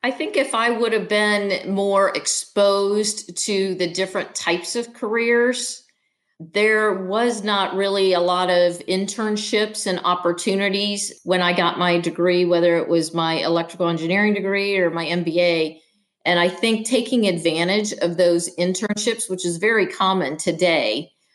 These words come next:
to get hands-on experience and really understanding what a particular job looks like because supply chain is a very exciting and interesting career that you can have.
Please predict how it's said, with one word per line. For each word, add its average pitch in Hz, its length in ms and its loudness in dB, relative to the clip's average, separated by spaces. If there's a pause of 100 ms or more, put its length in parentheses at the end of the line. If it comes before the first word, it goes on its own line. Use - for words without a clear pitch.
(140)
to 226 100 0
get 180 480 2
hands-on 180 840 2
experience 185 1080 -2
and 175 280 0
really 202 340 2
understanding 185 840 0
what 175 140 2
a 165 40 -2
particular 175 640 -2
job 165 480 0
looks 151 360 -2
like 220 380 0 (720)
because 190 320 2
supply 240 380 0
chain 196 400 0
is 175 320 0
a 151 160 0 (120)
very 208 520 2
exciting 180 960 0 (280)
and 170 260 0
interesting 175 920 0
career 180 840 -2
that 170 200 0
you 175 120 2
can 160 160 -2
have. 165 680 -4